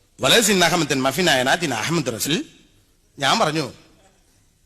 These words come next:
"വലതി അഹമ്മദ് അഹമ്മദ്." എനിക്ക് വിസ അടിച്ചു തന്നു, എനിക്ക് അപ്പൊ തന്നെ വിസ അടിച്ചു തന്നു. ഈ അറബി ഇപ്പോഴും താടിക്ക് കൈ കൊടുത്തിരിക്കും. എന്ത് പണ്ടാറവും പറഞ്ഞത്?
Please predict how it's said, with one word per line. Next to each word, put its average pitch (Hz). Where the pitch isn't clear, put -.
"വലതി 104
അഹമ്മദ് 135
അഹമ്മദ്." 101
എനിക്ക് 285
വിസ 269
അടിച്ചു 220
തന്നു, 175
എനിക്ക് 285
അപ്പൊ 320
തന്നെ 311
വിസ 285
അടിച്ചു 262
തന്നു. 208
ഈ 254
അറബി 277
ഇപ്പോഴും 262
താടിക്ക് 226
കൈ 233
കൊടുത്തിരിക്കും. 214
എന്ത് 247
പണ്ടാറവും 180
പറഞ്ഞത്? 135